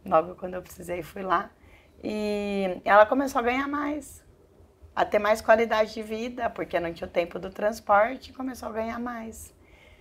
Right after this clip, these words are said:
É, teve uma outra pessoa que eu conheci também, ela tinha uma corretora de seguros até.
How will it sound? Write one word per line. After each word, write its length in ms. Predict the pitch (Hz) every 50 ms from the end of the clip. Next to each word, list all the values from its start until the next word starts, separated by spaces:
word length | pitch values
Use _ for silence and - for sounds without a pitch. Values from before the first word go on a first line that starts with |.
| - - - - -
É, 140 | 185 185 185
teve 300 | 185 - 196 196 196 208
uma 200 | 202 202 196 190
outra 240 | 190 196 196 202 190
pessoa 300 | 196 214 196 196 202 185
que 80 | 185
eu 80 | 190 185
conheci 380 | - 196 190 185 190 - 208 196
também, 220 | - 180 180 190
ela 140 | 202 196 190
tinha 140 | 190 - 226
uma 140 | 233 233
corretora 480 | 214 - 208 190 190 190 - 196 214 208
de 80 | 196 -
seguros 580 | - 247 233 190 208 214 220 220 214 202 180
até. 460 | 190 202 - - - 160 160 156 -